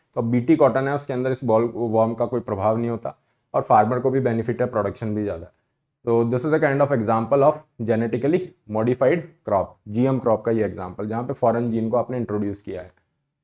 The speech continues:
जो ये सॉइल बैक्टीरिया से लिया गया है ये जीन, है ना, Bacillus thuringiensis, इसीलिए हम इसको बीटी कहते हैं, इस बैक्टीरिया के नाम से। बीटी शॉर्ट फॉर्म है, बीटी कॉटन इसे कहा जाता है।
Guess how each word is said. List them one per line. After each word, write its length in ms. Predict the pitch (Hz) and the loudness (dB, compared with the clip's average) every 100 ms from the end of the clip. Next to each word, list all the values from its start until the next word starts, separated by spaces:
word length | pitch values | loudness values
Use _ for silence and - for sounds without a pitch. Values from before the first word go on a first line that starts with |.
| _ _ _ _ _ _ _ _ _ _ _ _ _ _ _ _ _ _ _ _ _ _ _ _ _ _ _ | _ _ _ _ _ _ _ _ _ _ _ _ _ _ _ _ _ _ _ _ _ _ _ _ _ _ _
जो 140 | - 98 | -6 -4
ये 120 | 101 | -2
सॉइल 300 | 110 107 107 | 0 0 0
बैक्टीरिया 440 | 101 - 104 107 | -2 -6 -4 -4
से 120 | 101 | -2
लिया 240 | 120 101 98 | -2 -2 -2
गया 180 | 98 95 | -4 -4
है 160 | 107 | -4
ये 80 | 110 | -4
जीन, 240 | 95 101 104 | -6 -8 -8
है 60 | |
ना, 240 | 120 139 - | -8 -10 -8
Bacillus 420 | 101 95 110 117 | -8 -4 -4 -4
thuringiensis, 720 | 113 104 101 98 85 - 95 - | -4 -4 -4 -4 -10 -14 -16 -10
इसीलिए 280 | 135 131 | -6 -4
हम 160 | 127 127 | -4 -4
इसको 220 | 120 135 | -6 -4
बीटी 340 | 113 104 104 113 | -2 -4 -4 -4
कहते 300 | 101 82 90 | -4 -8 -16
हैं, 120 | 76 | -18
इस 120 | - | -12
बैक्टीरिया 440 | 101 - 110 107 | -12 -8 -6 -4
के 60 | 107 | -6
नाम 240 | 101 92 | -8 -10
से। 120 | 92 90 | -14 -12
बीटी 460 | 98 98 110 110 - _ _ | -12 -8 -10 -10 -16 _ _
शॉर्ट 180 | 101 101 | -4 -4
फॉर्म 300 | - 104 101 | -4 -8 -6
है, 60 | 120 | -6
बीटी 280 | 101 107 | -6 -6
कॉटन 340 | 104 92 95 101 | -8 -8 -10 -12
इसे 220 | 90 127 | -8 -10
कहा 280 | 135 92 87 | -8 -10 -10
जाता 240 | 85 - | -12 -16
है। 80 | - | -20